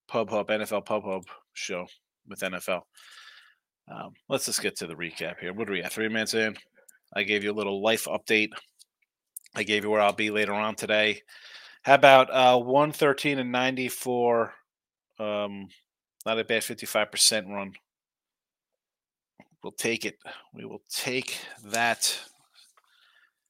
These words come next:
And fifty, people laugh at fifty-four point five, fifty-five percent. I don't understand. It makes money. So yesterday in the video, we go ten and eight. That's a winner,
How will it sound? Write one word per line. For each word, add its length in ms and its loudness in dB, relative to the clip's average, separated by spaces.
And 120 -12
fifty, 240 -8
people 320 -4
laugh 220 4
at 80 -4
fifty-four 1120 -8
point 300 -6
five, 380 -6
fifty-five 460 -10
percent. 320 -2
I 80 -4
don't 100 -10
understand. 320 -6
It 60 -10
makes 200 -12
money. 240 -14
So 140 4
yesterday 800 10
in 140 2
the 80 2
video, 420 8
we 200 2
go 500 6
ten 300 4
and 160 -2
eight. 480 -2
That's 200 -6
a 60 0
winner, 380 -4